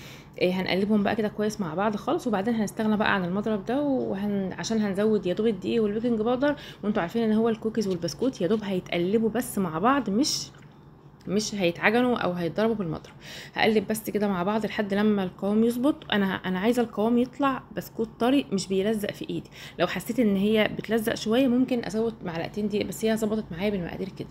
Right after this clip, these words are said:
إيه، هحط عليها كوبايه شوكليت شيبس و-، او قطع شوكولاته هنقطعها قطع صغيره زي ما نحب يعني، وبعد كده بقى هن-، هن-، يا دوب بس هن-، مش هنعجنه،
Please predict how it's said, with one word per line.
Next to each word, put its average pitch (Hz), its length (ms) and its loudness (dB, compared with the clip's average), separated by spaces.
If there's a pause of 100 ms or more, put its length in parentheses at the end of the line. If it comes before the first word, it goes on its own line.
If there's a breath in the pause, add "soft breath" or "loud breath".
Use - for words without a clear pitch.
(720 loud breath)
إيه، 190 100 4
هحط 214 320 -2
عليها 190 220 2
كوبايه 214 380 0 (440)
شوكليت 220 300 -2
شيبس 247 300 -2
و-، 214 220 2
او 226 120 6
قطع 220 320 -2
شوكولاته 202 420 -4
هنقطعها 220 440 -4
قطع 214 240 -2
صغيره 180 420 2
زي 202 180 2
ما 196 100 2
نحب 202 280 -4
يعني، 262 340 2 (160)
وبعد 240 280 2
كده 220 160 0
بقى 214 180 0
هن-، 190 400 -2
هن-، 185 400 -4
يا 175 120 4
دوب 220 140 2
بس 240 240 0
هن-، 180 420 -6
مش 208 220 -2
هنعجنه، 202 400 2